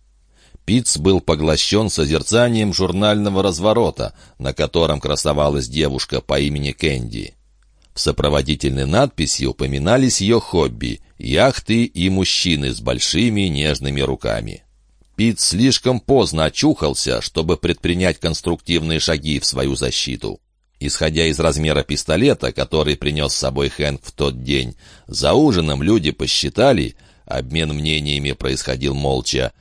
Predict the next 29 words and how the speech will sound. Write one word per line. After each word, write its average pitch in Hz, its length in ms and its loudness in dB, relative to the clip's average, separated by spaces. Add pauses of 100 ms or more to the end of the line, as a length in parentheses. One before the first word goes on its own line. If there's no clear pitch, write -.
(140)
обедающие 76 800 0
открывали 78 460 2
рот 80 260 2
лишь 73 220 0
за 69 180 -2
тем, 92 240 -2
чтобы 73 320 0
отправить 87 520 0
в 67 40 -6
него 78 280 0
очередную 82 600 0
порцию 80 460 2
пищи, 71 580 -2 (220)
что - 280 -2
Питц 131 340 2
все 123 240 2
равно 127 320 2
не 82 120 0
успел 73 360 -2
бы 71 140 -2
спастись, - 680 -4 (260)
даже 113 400 2
если 90 380 2
бы 73 140 2
озадачился 69 720 0
этим 65 280 -2
с - 60 -4
самого 69 380 0
утра. 58 420 -4